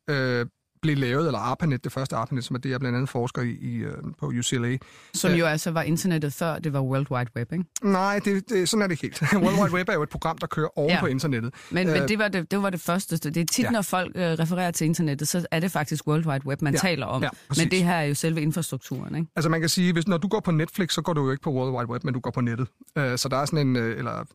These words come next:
Speaker 1: du ved, Facebook fra din, øh, smartphone, så er du heller ikke i gang med World Wide Web, så er du på, på internettet. Så der er mange steder, hvor vi faktisk bruger internettet uden at bruge World Wide Web.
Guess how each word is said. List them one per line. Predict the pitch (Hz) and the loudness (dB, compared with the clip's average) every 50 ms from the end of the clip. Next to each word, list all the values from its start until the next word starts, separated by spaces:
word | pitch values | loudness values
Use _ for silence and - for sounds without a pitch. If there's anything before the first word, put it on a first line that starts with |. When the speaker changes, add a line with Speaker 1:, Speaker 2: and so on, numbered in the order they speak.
| _ - | _ -6
Speaker 1:
du | 131 | -6
ved, | 120 117 | -6 -2
Facebook | - 151 143 - - 143 - | -2 -2 -2 0 -2 -4 -4
fra | - 131 | -2 -2
din, | 123 117 120 117 131 - _ _ _ _ _ - | -2 0 -2 -2 -4 -10 _ _ _ _ _ -6
øh, | 143 131 113 | -4 -2 0
smartphone, | - 127 127 135 - - 123 120 120 - - - | 0 0 0 -2 -2 -2 0 0 -2 -2 -4 -4
så | - 147 | -2 0
er | |
du | 147 | 0
heller | 127 127 127 | 0 0 0
ikke | 127 127 131 | -2 -4 -4
i | 123 | -2
gang | 131 113 101 - | -2 -4 -4 -4
med | 135 | -4
World | 117 120 123 | -2 -2 -2
Wide | 120 113 117 117 | -2 -2 -4 -4
Web, | 117 120 117 | -4 -6 -4
så | - - | -4 -4
er | 117 | -4
du | 120 120 | -4 -4
på, | - - 117 - - _ | -4 -4 -4 -6 -6 _
på | - 123 | -2 -2
internettet. | 113 110 117 113 110 110 95 - - - - - - _ | 0 0 0 0 0 -2 -4 -6 -10 -16 -20 -20 -10 _
Så | - 151 | -2 0
der | 131 120 | 0 2
er | 143 | 2
mange | 160 160 175 196 | 2 2 2 0
steder, | - - 165 165 185 | 0 2 2 2 2
hvor | 170 139 143 147 | 2 2 0 0
vi | 143 | 0
faktisk | - 151 143 - - - - | 0 -2 -2 -4 -6 -4 -2
bruger | 156 156 160 147 | 0 2 2 2
internettet | 135 - 175 139 127 117 127 | 0 0 0 0 0 0 0
uden | 131 139 | -2 -2
at | 143 | -2
bruge | 131 127 123 127 | -2 -2 -2 -2
World | 120 117 131 | -2 -4 -4
Wide | 123 117 113 117 143 | -4 -4 -6 -6 -10
Web. | 123 | -14